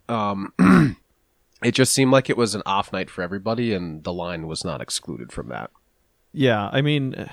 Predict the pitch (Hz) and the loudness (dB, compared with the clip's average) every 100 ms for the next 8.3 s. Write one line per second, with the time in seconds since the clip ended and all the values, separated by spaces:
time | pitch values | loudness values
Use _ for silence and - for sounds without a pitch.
0 | - - - - 143 160 170 156 135 131 | -16 -20 -14 -6 0 2 2 2 0 0
1 | - 123 117 110 110 127 113 113 104 101 | -2 -2 0 -2 -2 -4 -4 -4 0 0
2 | 101 104 - 110 110 - 127 123 180 - | 0 -4 -4 -6 -6 -2 0 0 -2 0
3 | 147 127 117 - 117 110 - 113 104 101 | 0 0 -2 -2 -2 -2 -2 -2 -2 -4
4 | - 104 101 98 98 95 - - _ _ | -2 -2 0 0 0 -2 -6 -12 _ _
5 | _ _ - - 147 151 135 160 151 139 | _ _ -20 -16 2 4 6 6 6 4
6 | 135 135 131 120 - - _ _ 127 123 | 4 2 0 -2 -4 -10 _ _ 0 2
7 | 127 120 113 - 107 - 104 98 - 110 | 4 2 0 -2 -4 -2 -2 -2 -2 -4
8 | 92 - - | -4 -8 -12